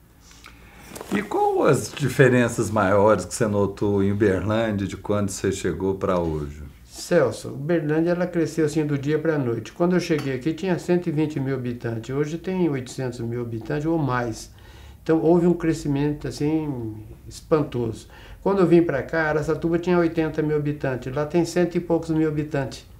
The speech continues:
Speaker 2: Aqui tinha cento e vinte mil, tá, hoje tem quase oitenta. Então o crescimento foi estrondoso, foi de uma hora pra outra, ela se revolucionou.
Speaker 1: E quais as principais características que você vê na cidade de Uberlândia pra esse crescimento?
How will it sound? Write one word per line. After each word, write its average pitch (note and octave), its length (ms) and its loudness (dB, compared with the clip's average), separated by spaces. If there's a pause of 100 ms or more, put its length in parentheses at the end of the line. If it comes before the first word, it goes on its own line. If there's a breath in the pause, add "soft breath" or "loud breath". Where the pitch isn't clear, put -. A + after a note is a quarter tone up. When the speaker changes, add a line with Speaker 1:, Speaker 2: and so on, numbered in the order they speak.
(460 loud breath)
Speaker 2:
Aqui C#3 240 2
tinha D#3+ 220 6
cento D3 300 0
e C#3 40 -2
vinte C#3 320 -2
mil, E3+ 380 0
tá, D#3 160 -8
hoje D#3+ 240 0
tem E3 220 2
quase C#3+ 260 -2
oitenta. C#3+ 460 -8
Então F3+ 120 -2
o F3+ 40 -6
crescimento D#3+ 560 2
foi G3 220 -4
estrondoso, B2+ 680 0 (440 loud breath)
foi C#3 160 0
de C3+ 80 -2
uma C3+ 160 0
hora C3+ 240 0
pra B2 180 -4
outra, B2+ 260 -4
ela D3 120 -6
se D3+ 160 -6
revolucionou. D3 640 -4 (840 loud breath)
Speaker 1:
E - 60 -18
quais C#4 340 -4
as A3 120 0
principais C3+ 600 4
características G#2 1200 0
que - 100 -18
você G#2 220 -2
vê G2 220 0
na F#2 100 0
cidade F2+ 380 -2
de F2+ 60 -8
Uberlândia E2+ 500 -4
pra F2 120 -8
esse E2+ 140 -8
crescimento? D2 840 -8